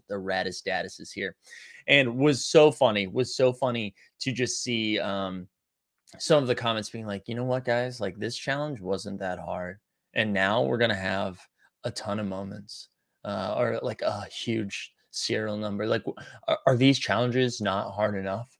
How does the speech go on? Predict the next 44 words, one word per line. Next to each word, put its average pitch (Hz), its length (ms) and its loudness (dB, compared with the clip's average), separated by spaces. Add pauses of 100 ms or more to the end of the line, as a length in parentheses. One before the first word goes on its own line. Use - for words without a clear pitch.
(500)
Which 135 260 12
is 147 280 8
just 165 340 12
so 127 140 12
funny 113 300 0
because 113 340 4
we 131 120 8
literally 156 680 12
got, 120 260 10
just 127 300 4
got 120 160 4
done 123 180 4
talking 117 360 2
about, 117 200 6
like, 123 160 4 (380)
um, 240 360 8
is 233 200 10
it - 100 12
actually 220 580 8
an 185 60 4
easy 151 260 2
challenge 226 420 2
if 214 100 -6
there's 220 320 8
a 214 60 2
four 208 280 6
K 226 280 8
moment 185 400 4
in 240 120 0
there, 277 280 8
though? 294 240 8
Like, 214 220 4
'cause 247 280 4
it, 240 140 4
like, 196 180 6
definitionally, 196 1040 2
if 170 100 -2
you 214 120 0
check 208 280 0
on 196 200 2
Webster, 175 500 4
is 135 80 -2
that 156 220 4
easy? 196 480 -4